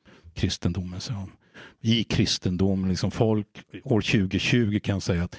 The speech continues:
i kristendomen är det inbyggt att skilja mellan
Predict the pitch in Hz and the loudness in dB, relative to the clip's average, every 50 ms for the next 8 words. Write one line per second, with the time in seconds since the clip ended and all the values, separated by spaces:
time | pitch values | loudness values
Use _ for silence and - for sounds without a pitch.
0 | - - - - _ - 104 - - 123 110 - - - - 101 98 98 101 98 | -18 -20 -20 -12 _ -8 -6 -2 0 0 2 0 -2 -2 -2 -2 0 0 2 2
1 | 98 92 85 82 101 - - - 113 104 87 80 82 80 80 - 143 90 78 - | 2 2 0 0 -2 -2 0 0 2 2 2 0 -2 0 0 0 0 0 -2 -6
2 | - - - - - - - - _ _ _ _ _ _ _ _ _ _ - 98 | -16 -20 -20 -18 -18 -18 -18 -20 _ _ _ _ _ _ _ _ _ _ -2 0
3 | - - - 107 90 80 80 78 87 87 85 82 82 82 85 85 82 78 78 80 | 2 2 2 2 2 0 0 0 0 0 0 0 -2 0 0 0 0 -2 -4 -8